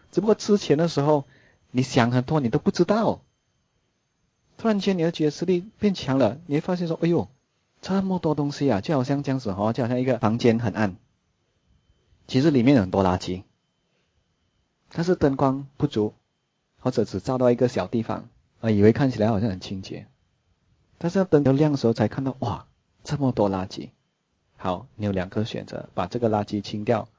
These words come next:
或者是把那个灯关暗一点，看不到，就当着没有。其实这是同样的道理。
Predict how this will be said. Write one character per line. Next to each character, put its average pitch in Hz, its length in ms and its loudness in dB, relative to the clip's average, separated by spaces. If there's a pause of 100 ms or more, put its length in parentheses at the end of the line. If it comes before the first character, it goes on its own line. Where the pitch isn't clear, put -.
或 - 140 0
者 113 140 0
是 113 220 -2 (140)
把 90 100 -6
那 101 120 -4
个 120 100 4
灯 101 260 0
关 95 260 0
暗 101 160 -2
一 104 80 -2
点， - 240 -10 (280)
看 120 160 -2
不 117 80 0
到， 110 240 0 (200)
就 - 120 -4
当 104 200 -2
着 107 100 0
没 95 140 -2
有。 95 180 -6 (1900)
其 - 160 -10
实 127 140 -12
这 - 80 -12
是 127 160 0
同 101 200 -6
样 113 140 2
的 101 80 0
道 104 220 0
理。 78 180 -10